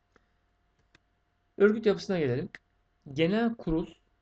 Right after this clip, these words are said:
Güvenlik Konseyi, Ekonomik ve Sosyal Konseyi, Uluslararası Adalet Divanı. Bunu çok sık duyuyoruz. lahey diye duyduğumuz için parantezinde lahey'i yazdım. Vesayet Konseyi, Genel Sekreterlik olmak üzere altı bölümden oluşuyor.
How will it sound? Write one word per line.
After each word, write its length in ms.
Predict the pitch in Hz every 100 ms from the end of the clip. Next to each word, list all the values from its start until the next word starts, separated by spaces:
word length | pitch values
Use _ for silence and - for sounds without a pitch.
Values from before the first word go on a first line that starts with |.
| _
Güvenlik 420 | 151 160 170 196 -
Konseyi, 520 | 175 147 131 139 147
Ekonomik 480 | - - 160 170 170
ve 60 |
Sosyal 440 | 151 156 - 165 165
Konseyi, 420 | 147 131 139 156
Uluslararası 520 | 156 147 170 160 156
Adalet 360 | 143 151 165 165
Divanı. 500 | 139 127 123 135 175 _ _ -
Bunu 140 | 151
çok 220 | 131 143 -
sık 220 | - -
duyuyoruz. 560 | 165 151 165 170 - _ _ _ _ -
lahey 440 | 156 143 143 123 - _ _
diye 240 | 131 123 117
duyduğumuz 500 | 127 127 127 123 120
için 220 | - 110 -
parantezinde 600 | 123 120 113 120 - 113
lahey'i 340 | 113 117 117 117
yazdım. 400 | 117 123 160 170
Vesayet 380 | 165 175 165
Konseyi, 360 | - 135 131 170
Genel 220 | 165 151
Sekreterlik 500 | - - 135 117 120 - - _ _ _ -
olmak 320 | 196 170 131
üzere 180 | 135 156
altı 260 | 165 151
bölümden 280 | 151 139 165
oluşuyor. 460 | 151 131 - 135